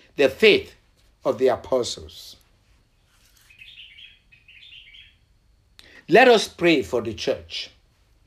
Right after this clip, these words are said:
to recognize that Christ is her head and she is the body. So that as the sto-, church stays in prayer, waiting for the coming of the Holy Spirit,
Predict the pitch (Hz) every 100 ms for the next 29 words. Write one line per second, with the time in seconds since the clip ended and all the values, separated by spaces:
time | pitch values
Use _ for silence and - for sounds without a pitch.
0 | _ - - 220 202 320 311 240 196 247
1 | 226 139 107 92 - - _ _ _ _
2 | _ _ _ _ _ _ _ 139 127 -
3 | 202 131 95 - - 117 101 107 95 87
4 | 135 131 - - _ _ _ _ - 123
5 | 104 - 165 170 180 - - 117 110 117
6 | 107 98 - - _ _ _ _ _ _
7 | _ _ _ _ _ _ _ - 262 254
8 | 233 220 226 - 311 240 - - 302 285
9 | - - - 269 277 277 - - 196 185
10 | - 247 254 156 101 _ _ _ _ _
11 | _ _ _ _ - 147 226 320 320 330
12 | 330 311 - _ _ _ _ _ _ _
13 | _ _ - 202 196 - 233 247 233 175
14 | 170 185 196 190 190 - - 147 98 80
15 | -